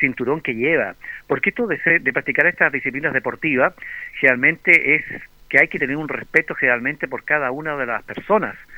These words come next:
Porque usted puede saber, ¿no es cierto?, cualquiera de estos, de, de karate, cualquier otra cosa, y en una le buscan boche y se va a las manos al tiro o a, o a pelear. Estas personas no, no, absolutamente muy pacífica, muy un caballero. Así que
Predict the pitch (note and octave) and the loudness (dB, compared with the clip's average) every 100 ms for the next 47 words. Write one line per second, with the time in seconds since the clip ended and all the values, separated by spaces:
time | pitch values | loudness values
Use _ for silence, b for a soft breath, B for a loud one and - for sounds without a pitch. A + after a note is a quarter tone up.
0 | B B B - E3+ - F#3+ A#3 F3+ - | B B B -4 0 2 2 4 4 6
1 | C#3+ F#3 E3 F3 - E3 D3+ C3+ A#2 B2+ | 4 4 0 -2 2 2 4 0 0 -2
2 | G#2+ F3 E3 D#3+ - D3+ C#3 B B B | 4 4 6 2 2 0 -2 B B B
3 | B A#2 - C3+ B2+ A#2+ C#3+ D#3 D3 C3+ | B -6 -2 0 2 4 6 6 4 0
4 | B2 D3 C#3 B2+ F3 - G#3 D3 C#3+ D#3 | 2 2 2 0 0 4 4 4 0 0
5 | D#3 C#3+ B2+ D3+ - B2+ B2 G#3+ - F3+ | 0 2 2 2 2 0 2 0 0 0
6 | D3+ D3 C3+ C3 A#2+ B2 C#3 B2+ A2+ F#3+ | 4 6 4 2 0 2 2 2 0 2
7 | G#3+ E3 C3+ - A#2 A#2+ B2+ A3+ G#3+ B | 4 4 4 0 0 2 2 4 4 B
8 | B B B B - - - F3+ - G3 | B B B B -20 -20 -4 -2 2 0
9 | - _ - C#3 G3 G3+ - - - - | 0 _ -2 2 2 2 -2 -14 -12 -8
10 | C#3 F3 A3+ A3 F3+ G3+ C#3+ C3+ C#3 - | -2 2 2 0 -2 -2 0 0 0 0
11 | D#3 G3 C4 A3+ F#3 A3+ G#3 F#3+ F#3 A3+ | 2 4 2 0 0 0 2 2 2 2
12 | - F3+ - G#3 F#3 D3+ F3+ F#3+ D#3 D3 | 0 0 0 0 2 0 0 -4 -6 -2
13 | D#3 D3+ G#3 C#3+ D#3 D3+ | 0 0 0 -2 -2 0